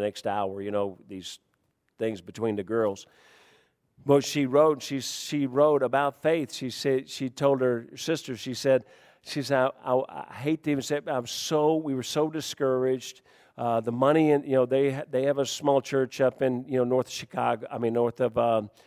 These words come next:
uh, Cincinnati, and so, uh, they started a church a couple of years ago, and it's growing, but it's, you know, it's just small church and, and financially struggling. And, and she said, "We just had just enough money."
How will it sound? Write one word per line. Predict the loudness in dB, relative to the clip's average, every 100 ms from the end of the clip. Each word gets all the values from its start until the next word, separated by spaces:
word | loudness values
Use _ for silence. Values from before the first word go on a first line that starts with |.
| _ _ -8
uh, | -6
Cincinnati, | -2 -2 2 4 4 4 2
and | 0
so, | 2 2 2 -2 _ _ -4
uh, | 2 2
they | 0
started | 2 4 4
a | 0
church | -2 -2 0
a |
couple | -2 0
of | -2
years | -2 -4
ago, | 0 4 4 2
and | 0
it's | -4
growing, | 0 4 6 6 2 2
but | 2
it's, | 2 -4
you | -2
know, | -2
it's | -2
just | -6 -6
small | 0 0 0
church | 0 -2 0 -4
and, | -4 _ -20 -18 -2
and | 0 2
financially | 2 4 2 0 -2 -6
struggling. | -6 4 6 6 4 4 4
And, | 2
and | -2 -4 -8
she | -8
said, | -4 2 2
"We | 2 -8
just | -4 0 0 0
had | -2 -2
just | 2 0 2 2
enough | 4 2 2
money." | 2 4 2